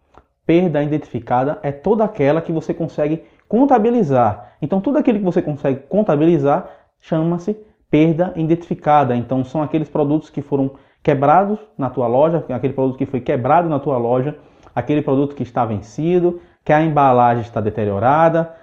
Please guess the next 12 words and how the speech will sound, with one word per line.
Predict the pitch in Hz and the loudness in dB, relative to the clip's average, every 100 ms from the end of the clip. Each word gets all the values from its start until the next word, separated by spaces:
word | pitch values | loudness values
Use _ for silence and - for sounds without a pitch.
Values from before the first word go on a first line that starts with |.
| _ | _
né, | 113 113 131 | -6 -4 -2
que | 131 117 | -4 -10
está | - 123 | -4 0
um | 123 | 0
pouco | 104 117 110 | -2 -6 -6
apagado, | - 101 104 123 139 147 143 143 143 _ _ | -8 -8 -4 -2 0 0 0 -4 -8 _ _
né, | 113 120 135 | -6 -4 -4
que, | - 143 135 127 120 107 110 - _ _ _ - | -2 0 2 2 0 -2 -10 -20 _ _ _ -10
enfim, | 160 - 202 165 107 - _ _ _ _ | -10 0 2 2 0 -12 _ _ _ _
N | 147 208 220 | 0 4 4
situações, | 220 - 180 175 - 165 196 196 | 0 0 0 0 -2 -2 -2 0
ou | 180 220 147 | 4 4 0